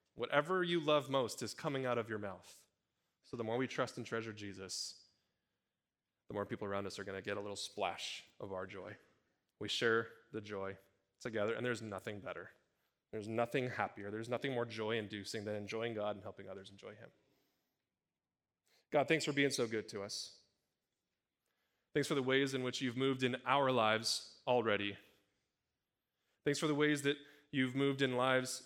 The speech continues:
around us, opening up some of these conversations, whether they have gone well, whether they have ended in an immediate,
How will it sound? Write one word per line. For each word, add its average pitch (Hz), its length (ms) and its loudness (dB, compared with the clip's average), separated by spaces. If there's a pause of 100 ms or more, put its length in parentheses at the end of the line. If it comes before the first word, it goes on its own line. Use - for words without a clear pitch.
around 135 480 4
us, - 360 -2
opening 143 300 2
up 127 140 2
some 120 160 0
of 117 80 -2
these 113 160 -2
conversations, 107 760 -2
whether 139 320 4
they 143 140 6
have 143 160 2
gone 139 260 4
well, 151 480 4
whether 120 280 2
they 123 140 4
have 123 260 2 (280)
ended 143 280 6
in 131 100 4
an 117 120 0
immediate, 127 360 4